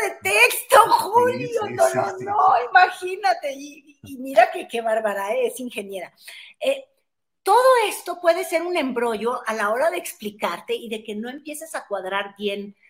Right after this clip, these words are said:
Speaker 1: todos, to-, todas las cifras. Y si, y si de, de,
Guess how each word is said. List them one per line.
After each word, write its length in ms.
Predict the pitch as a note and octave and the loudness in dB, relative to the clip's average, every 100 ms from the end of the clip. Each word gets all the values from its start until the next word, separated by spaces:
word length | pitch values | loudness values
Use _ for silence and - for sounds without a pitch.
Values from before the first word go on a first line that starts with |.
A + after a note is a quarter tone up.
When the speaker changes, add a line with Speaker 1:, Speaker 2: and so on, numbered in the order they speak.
| _ _ | _ _
Speaker 1:
todos, 560 | A#3 A3+ A3+ A3 - - | -2 -2 -4 -6 -12 -8
to-, 180 | C#4 - | -8 -6
todas 260 | A#3 A#3+ | -2 0
las 220 | G#3+ F#3 | -2 -4
cifras. 380 | - G#3 A3 A#3+ - - - _ | -6 -8 -4 -4 -6 -18 -20 _
Y 180 | C4 A3 A3+ | -10 -8 -6
si, 340 | A#3+ G#3+ - _ _ _ _ _ _ _ | -8 -10 -16 _ _ _ _ _ _ _
y 140 | B3 G#3 | -12 -10
si 220 | A#3+ A3 | -8 -2
de, 340 | A3+ A3 A3 | 0 0 -2
de, 220 | G#3+ A3+ | -4 -4